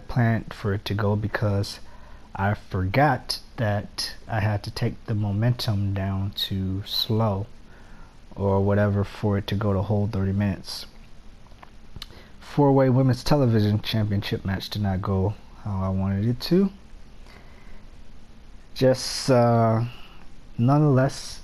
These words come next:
Morgan McAvely is the women's television champion. So, <clears throat> what we're gonna do,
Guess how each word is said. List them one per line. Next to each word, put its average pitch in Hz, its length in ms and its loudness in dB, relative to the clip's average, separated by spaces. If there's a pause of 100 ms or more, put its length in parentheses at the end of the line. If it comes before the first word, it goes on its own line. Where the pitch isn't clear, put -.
(160)
Morgan 123 500 6
McAvely 123 720 2
is 110 200 -2
the 107 180 -2
women's 104 300 0
television 104 480 0
champion. 127 520 -4 (760)
So, - 680 2 (220)
<clears throat> - 100 2 (1600)
what 127 240 2
we're 123 100 4
gonna 127 220 4
do, 127 320 6